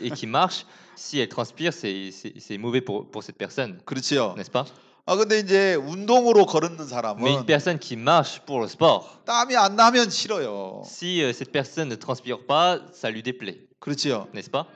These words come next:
Speaker 2: 땀이 나면
Speaker 1: Et si cette personne transpire,
Speaker 2: 아, 기분이 좋다, 이 말이에요.
Speaker 1: elle est contente.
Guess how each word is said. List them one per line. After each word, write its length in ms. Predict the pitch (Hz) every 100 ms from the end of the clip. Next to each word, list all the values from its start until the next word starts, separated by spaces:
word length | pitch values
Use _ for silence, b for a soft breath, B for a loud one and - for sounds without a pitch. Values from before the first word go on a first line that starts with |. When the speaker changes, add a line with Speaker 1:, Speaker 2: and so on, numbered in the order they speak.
| b b _
Speaker 2:
땀이 300 | 254 254 269
나면 760 | 170 147 175 160 135 151 143 117
Speaker 1:
Et 80 | 113
si 160 | 170
cette 240 | 156 131 -
personne 340 | 123 - 143
transpire, 520 | 131 113 - 180 127
Speaker 2:
아, 340 | - - - -
기분이 360 | - - 151 160
좋다, 280 | 131 107 117
이 60 |
말이에요. 260 | 104 101 101
Speaker 1:
elle 80 | 117
est 60 | 139
contente. 600 | 170 165 113 92 - -